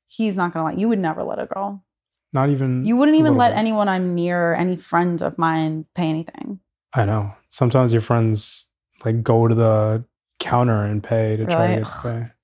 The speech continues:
Speaker 1: So you're gonna, that's how you're gonna find out. Make the first date on the weekend, because if he agrees to that, then that means he's more serious about you, because the weekend is for finding new girls.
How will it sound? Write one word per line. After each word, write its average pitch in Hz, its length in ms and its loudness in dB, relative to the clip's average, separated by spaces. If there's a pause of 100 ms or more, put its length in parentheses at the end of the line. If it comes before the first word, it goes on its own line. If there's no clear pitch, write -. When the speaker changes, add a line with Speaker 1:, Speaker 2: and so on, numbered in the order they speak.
(440)
Speaker 1:
So - 120 0
you're 214 160 4
gonna, 214 280 2
that's 196 200 2
how 202 60 4
you're 185 120 4
gonna 175 140 0
find 165 180 -2
out. - 160 -8 (300)
Make 196 300 2
the 262 80 4
first 240 260 2
date 202 180 2
on 185 160 4
the 190 80 2
weekend, 180 480 -4
because 202 260 -2 (140)
if 208 200 2
he 247 140 4
agrees 190 380 0
to 233 100 0
that, 269 300 2
then 190 160 2
that 175 180 2
means 196 220 0
he's 196 140 -2
more 170 200 0
serious - 440 -4
about - 260 -4
you, - 120 -6
because 170 260 -4
the 180 100 0
weekend 247 480 2
is 175 160 -2
for - 120 -4
finding 180 380 0
new 170 120 -2
girls. - 460 -4